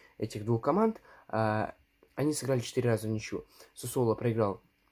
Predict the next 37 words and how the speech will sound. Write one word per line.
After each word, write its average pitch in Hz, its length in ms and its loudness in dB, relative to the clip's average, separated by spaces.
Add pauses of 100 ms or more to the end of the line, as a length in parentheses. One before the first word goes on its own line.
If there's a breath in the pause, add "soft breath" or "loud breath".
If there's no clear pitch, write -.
(360)
э, 110 280 2
в 101 60 -8
гостях 120 380 0
у 113 40 -6
Динезе 107 280 0
два 110 160 0
ноль, 123 240 2 (220 loud breath)
сыграл 117 320 2
три 120 160 -4
три 120 200 -2
с - 140 -8
Наполи, 110 480 0 (240 loud breath)
один 110 260 0
один 117 220 4
с 104 80 -4
Болоньей, 110 560 2 (380 loud breath)
два 113 280 2
один 117 220 2
выиграл 113 260 2
Кротоне 113 320 0
в 110 60 -2
гостях 120 460 0
и 135 80 -4
проиграл 117 420 2
дома 120 260 4
Специи 110 420 -4
один 101 260 -4
два. 87 200 -10 (480 loud breath)
А, 101 140 0
про 151 140 0
Специю 123 340 -2
я 113 40 2
уже 113 160 2
говорил 107 320 2
в - 40 -20
предыдущих 113 540 -2
роликах. 160 460 0